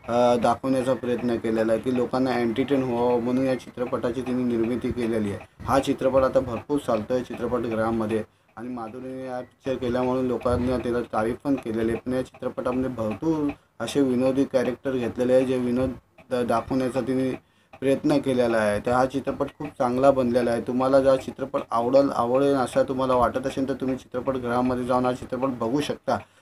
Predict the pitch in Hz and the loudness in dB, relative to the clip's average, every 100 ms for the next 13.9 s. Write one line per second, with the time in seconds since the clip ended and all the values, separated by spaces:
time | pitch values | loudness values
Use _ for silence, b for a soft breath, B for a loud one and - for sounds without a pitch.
0 | _ 131 127 139 135 131 143 127 139 151 | _ -4 2 2 2 0 0 -2 -4 -6
1 | 143 - - 131 127 139 143 117 143 139 | -6 -6 -4 -2 2 6 4 6 10 10
2 | 131 131 127 131 127 123 - _ _ - | 10 4 4 4 4 0 -6 _ _ -8
3 | 117 151 147 143 147 143 143 147 139 151 | -4 2 2 4 4 2 2 2 4 4
4 | 151 151 147 139 151 151 139 127 165 160 | 4 4 4 4 4 4 4 8 10 10
5 | 139 135 135 127 110 117 120 139 143 143 | 8 8 6 4 2 0 2 4 4 2
6 | 143 147 147 147 147 143 120 117 156 143 | 2 0 6 6 6 2 -2 0 2 4
7 | 135 120 127 131 131 131 120 - 135 127 | 4 2 -2 0 4 6 4 6 4 4
8 | 127 135 123 - _ _ _ 131 135 135 | 0 0 -2 -4 _ _ _ 0 2 4
9 | 123 135 139 135 135 127 127 131 127 120 | 4 4 4 6 4 6 6 6 4 0
10 | - 127 123 123 120 117 - 127 120 - | 0 2 2 2 2 0 -2 -4 -4 -4
11 | 139 - 127 135 139 147 143 143 147 135 | -6 -6 -4 -4 -2 0 0 2 2 0
12 | 123 147 147 139 127 143 143 147 131 120 | 0 0 2 2 2 2 0 2 2 0
13 | 113 131 - 127 135 139 139 135 139 | -2 -4 -4 -4 -4 -4 -4 -2 -2